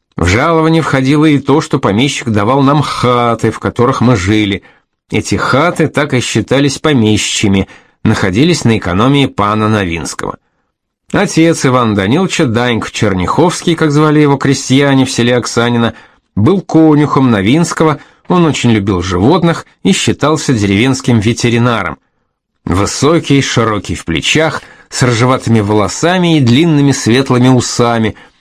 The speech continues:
Таким я помню Даньку Черняховского. Мать была смуглая, с черными глазами, пожалуй, даже красивая женщина, очень спокойная и ловкая. Помню, у них в хате, хотя и бедной, было всегда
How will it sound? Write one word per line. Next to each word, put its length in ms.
Таким 400
я 160
помню 460
Даньку 420
Черняховского. 960
Мать 260
была 280
смуглая, 640
с 20
черными 520
глазами, 580
пожалуй, 420
даже 260
красивая 680
женщина, 520
очень 240
спокойная 600
и 100
ловкая. 560
Помню, 420
у 60
них 200
в 60
хате, 520
хотя 360
и 20
бедной, 480
было 300
всегда 500